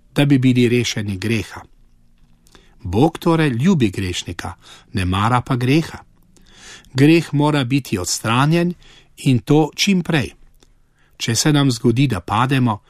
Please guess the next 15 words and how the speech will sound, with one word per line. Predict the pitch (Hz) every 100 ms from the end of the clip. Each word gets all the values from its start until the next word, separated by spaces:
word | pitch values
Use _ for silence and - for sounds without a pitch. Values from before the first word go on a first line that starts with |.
| _ - -
čim | - 220 180
prej | 143 131
poiščimo | - 120 139 135 - 117 98
duhovnika, | 90 - 139 143 135 127 110 107 _ - - - -
prejmimo | - 190 196 170 139
sakrament | 120 120 - 113 107 101
sprave, | - - 117 135 131 92 _ - - _ -
da | 170
se | 170 190
bo | 175
v |
naše | 147 104 110 -
srce | 175 143 117 160 160
vrnilo | 123 110 127 143
veselje. | 101 90 - 139 82 82